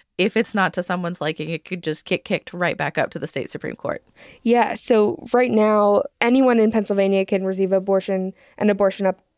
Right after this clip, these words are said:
Speaker 2: through twenty-three weeks. Um, this case was never touching that, yeah.
Speaker 1: Yeah, this doesn't change that at all. That,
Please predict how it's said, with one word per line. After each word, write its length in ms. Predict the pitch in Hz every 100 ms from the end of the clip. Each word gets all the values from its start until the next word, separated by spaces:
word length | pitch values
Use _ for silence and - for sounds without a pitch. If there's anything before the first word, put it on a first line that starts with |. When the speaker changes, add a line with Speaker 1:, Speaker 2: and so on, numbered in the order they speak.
| -
Speaker 2:
through 220 | 202 190
twenty-three 480 | - 196 185 185 190
weeks. 500 | 185 180 185 - - - - - -
Um, 400 | 185 185 185 190
this 240 | 226 220
case 260 | - 214 -
was 220 | 208 190
never 640 | 196 196 190 190 190 190 -
touching 400 | 190 180 175 180
that, 220 | - -
yeah. 180 | 104 104
Speaker 1:
Yeah, 120 | 151
this 140 | 180 196
doesn't 220 | 202 196
change 260 | 185 175
that 120 | 170 143
at 80 |
all. 220 | 131 104 - -
That, 180 | 180